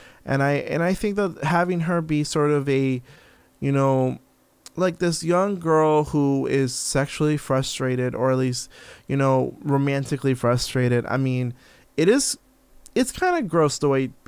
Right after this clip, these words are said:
one talks about the series, but it's kinda hard to talk about it. It's, it's the way this series is, is very thoughtful, but it's also, like, you know, it's kind of like you have to get past a lot of grossness.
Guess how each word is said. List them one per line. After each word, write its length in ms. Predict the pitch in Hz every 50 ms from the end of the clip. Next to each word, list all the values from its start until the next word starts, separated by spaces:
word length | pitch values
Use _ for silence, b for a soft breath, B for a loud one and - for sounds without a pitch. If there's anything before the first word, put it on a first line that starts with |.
| - - -
one 340 | 143 143 151 165 156 160 135
talks 300 | - - 143 135 - -
about 200 | 135 135 127 -
the 80 | 135
series, 340 | 117 - 143 131 123 127 123
but 120 | - 170
it's 100 | 170 165
kinda 300 | - - 196 208 220 220
hard 580 | 226 - - 143 135 139 143 139 135 131 131 - B B B B B B B B B B B -
to 140 | - 147
talk 340 | 135 - - - 139 139 135
about 200 | 139 131 135 131
it. 220 | 131 127 123 - -
It's, 320 | 156 156 - - - - _ - -
it's 280 | - 170 160 - - -
the 140 | - 190 180
way 560 | 175 160 156 165 170 165 170 170 170 170 165 - - - _ -
this 340 | - - 170 175 220 220
series 440 | - - - 240 240 240 233 220 208
is, 240 | 196 175 170 - - B B B B B B B B B B - -
is 200 | 185 190 165 151
very 840 | 151 143 143 151 165 165 170 175 180 180 175 170 165 160 151 147 -
thoughtful, 840 | 143 - - - 151 143 151 175 - - - 175 185 190 190 190 185
but 180 | 165 160 156 147
it's 200 | 147 135 127 -
also, 460 | 147 139 143 135 - - 151 143 139
like, 260 | 135 135 131 127 127
you 60 | 139 131
know, 220 | 131 127 127 123
it's 300 | 117 127 131 - - -
kind 420 | - - - - 147 156 156 151
of 140 | 147 143 135
like 240 | 139 139 135 131 127
you 100 | 131 139
have 240 | 135 151 143 135 -
to 80 | - 160
get 200 | 135 135 131 -
past 260 | - 131 131 127 -
a 60 | 135
lot 200 | 131 127 123 123
of 60 | 120
grossness. 600 | 120 127 123 127 131 127 - 156 147 147 143 -